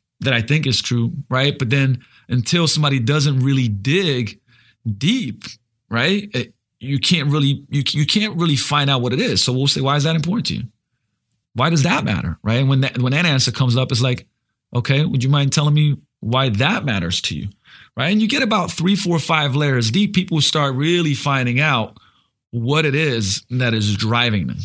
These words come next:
right? And I'm, I mean, you know, we could s-, list a lot of examples here, but in your own life,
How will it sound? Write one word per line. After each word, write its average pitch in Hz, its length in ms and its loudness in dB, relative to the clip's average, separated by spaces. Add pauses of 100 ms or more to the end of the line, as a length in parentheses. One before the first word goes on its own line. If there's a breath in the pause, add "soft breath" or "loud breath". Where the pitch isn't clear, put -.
(140)
right? 113 460 -2 (480 soft breath)
And 135 160 -2
I'm, 139 260 -2 (140)
I 139 40 0
mean, 139 360 2
you 147 160 -2
know, 143 100 2
we 147 140 2
could 143 160 0
s-, - 120 0
list 143 280 0
a 117 60 -2
lot 113 260 0
of 156 80 0
examples 117 560 0
here, 120 260 -2 (440 loud breath)
but 135 160 0
in 135 80 2
your 127 140 0
own 190 200 0
life, 117 360 0